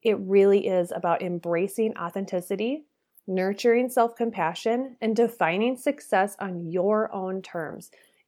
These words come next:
in this beautifully chaotic world of motherhood.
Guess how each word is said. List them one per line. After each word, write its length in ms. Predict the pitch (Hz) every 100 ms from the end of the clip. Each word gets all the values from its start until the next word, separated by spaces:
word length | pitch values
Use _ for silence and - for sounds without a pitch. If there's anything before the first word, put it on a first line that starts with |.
| _
in 220 | - 208 202
this 200 | 175 175
beautifully 480 | 185 175 175 196
chaotic 540 | 180 - 170 160 156 -
world 240 | 160 151
of 80 | 151
motherhood. 520 | 156 147 85 - -